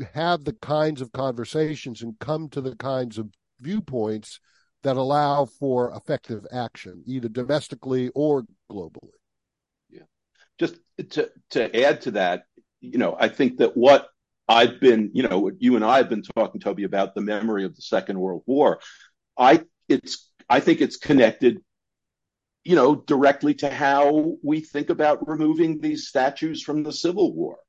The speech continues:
Speaker 2: I mean, this is about developing a way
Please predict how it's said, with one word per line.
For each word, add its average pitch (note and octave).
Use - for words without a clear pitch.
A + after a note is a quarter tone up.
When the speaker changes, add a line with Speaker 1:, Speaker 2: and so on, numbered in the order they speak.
Speaker 2:
I C3
mean, C#3
this E3+
is E3
about G#2
developing A#2
a B2
way C#3